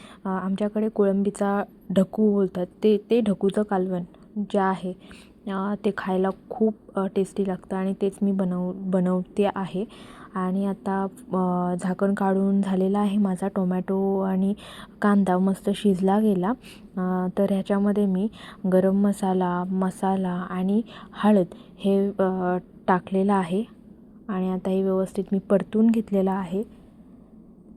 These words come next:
तर आपल्याला ना ह्याच्यामध्ये कोळंब्या टाकून घ्यायच्या आहेत. तर मी इथे घेतलेल्या आहेत कोळंब्या, या बघा. तर मी ह्या कोळंब्या घेतलेल्या आहेत आणि ह्या खाडीच्या कोळंब्या नाही आहेत,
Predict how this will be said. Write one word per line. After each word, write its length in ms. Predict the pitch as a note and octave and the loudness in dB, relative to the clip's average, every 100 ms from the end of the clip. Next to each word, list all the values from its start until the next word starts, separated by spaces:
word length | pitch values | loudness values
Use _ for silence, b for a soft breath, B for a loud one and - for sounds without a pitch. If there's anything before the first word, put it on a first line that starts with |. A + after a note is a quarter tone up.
| - - - - - - | -20 -20 -20 -20 -20 -2
तर 40 | F#3+ | 0
आपल्याला 420 | F3+ - G3+ A#3 | 0 0 2 2
ना 180 | G#3 A3 B B - | 2 0 B B -4
ह्याच्यामध्ये 600 | F#3 - G3+ G3+ F3+ G#3+ - B - | -4 -2 0 0 0 -2 -4 B 0
कोळंब्या 440 | G3+ F#3+ F#3+ F#3+ G3+ | 4 6 6 4 2
टाकून 380 | F#3 - F#3+ | 0 -2 0
घ्यायच्या 380 | G3 F3+ E3+ F#3+ | 0 0 -2 -4
आहेत. 240 | F#3 E3 G3 - - | -4 -4 -8 -8 -4
तर 60 | |
मी 300 | F3+ F#3+ G3 F#3+ | 2 4 4 2
इथे 240 | G3 G3 | 0 0
घेतलेल्या 460 | F#3+ F#3 F#3+ G3 G3 | 0 -2 -2 2 0
आहेत 240 | F3+ G3 - | 0 -4 -4
कोळंब्या, 500 | - F3 F#3 G3 G3 B3+ B B B B B - - - - - - - - | 0 2 4 2 0 -4 B B B B B -20 -20 -20 -20 -20 -20 -20 -6
या 100 | F#3+ | -4
बघा. 300 | E3+ E3+ F#3 - - - - - - - - - | -4 -6 -8 -12 -20 -20 -20 -20 -20 -20 -20 -4
तर 60 | G#3 | 0
मी 180 | F#3+ G3+ | 2 2
ह्या 100 | G3+ | 2
कोळंब्या 440 | G#3 G3 F#3+ G#3 | 2 4 4 4
घेतलेल्या 400 | G#3 G3+ G3 G3+ | 2 0 0 2
आहेत 180 | F#3 G3+ D4 | 0 -4 -2
आणि 240 | G#3+ G#3 | 2 4
ह्या 100 | G#3+ G#3+ | 4 2
खाडीच्या 400 | G3 G3 F#3+ G#3 | 0 0 0 0
कोळंब्या 400 | G#3 G3 F#3+ G#3 | 0 0 2 0
नाही 300 | F#3+ F3+ | 0 0
आहेत, 60 | F#3+ | -2